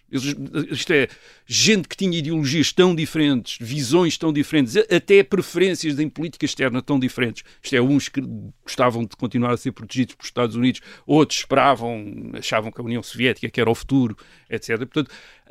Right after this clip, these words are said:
em mil novecentos e quarenta e sete estes governos estão todos a cair, quer dizer, em crises sucessivas, uns partidos a expulsar os outros. Portanto, o, o, o que é que isto quer dizer?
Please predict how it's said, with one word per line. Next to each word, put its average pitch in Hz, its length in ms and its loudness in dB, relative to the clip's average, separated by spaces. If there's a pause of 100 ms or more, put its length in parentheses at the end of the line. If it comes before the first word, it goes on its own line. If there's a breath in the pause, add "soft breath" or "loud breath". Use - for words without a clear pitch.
(260)
em 170 120 6
mil 220 200 6
novecentos 190 400 0
e 180 680 -2
quarenta 185 320 4
e 170 40 0
sete 175 280 -4
estes - 160 -8
governos 151 260 -4
estão 156 180 -10
todos 139 280 -4
a 156 60 -4
cair, 139 380 -2
quer 127 100 -6
dizer, 113 180 -6 (280)
em 135 120 6
crises 160 340 4
sucessivas, 143 1120 0
uns 127 180 0
partidos 123 380 -4
a - 20 -2
expulsar 120 480 -4
os 107 160 -10
outros. 147 920 2 (280 loud breath)
Portanto, - 260 2 (880 soft breath)
o, 214 360 6
o, 185 220 2 (240)
o 180 100 -6
que - 80 0
é - 40 4
que 214 120 -8
isto - 120 -6
quer 208 120 0
dizer? 143 440 -2